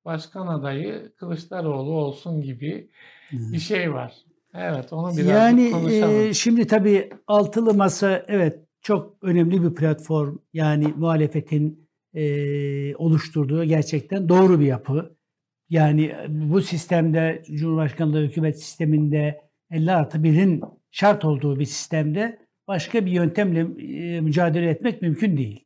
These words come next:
Speaker 1: Evet.
Speaker 2: Bu doğru. Bunun nitekim, e, altılı olmasa da yerel seçimlerdeki,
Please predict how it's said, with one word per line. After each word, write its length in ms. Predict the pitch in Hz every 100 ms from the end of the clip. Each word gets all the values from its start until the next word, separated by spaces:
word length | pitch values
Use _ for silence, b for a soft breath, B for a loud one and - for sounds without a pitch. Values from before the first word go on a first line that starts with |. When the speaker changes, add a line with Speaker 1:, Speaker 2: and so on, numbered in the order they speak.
| _ 147
Speaker 1:
Evet. 160 | 123 120 - _
Speaker 2:
Bu 300 | 202 220 180
doğru. 480 | 196 190 175 214 151
Bunun 400 | 202 190 208 214
nitekim, 540 | 214 180 151 180 175 - _ -
e, 480 | 185 170 170 170 170
altılı 400 | 175 170 170 190
olmasa 500 | 180 160 147 - 147
da 160 | 196
yerel 320 | 220 180 175 165
seçimlerdeki, 1040 | 160 - 156 156 151 143 139 151 147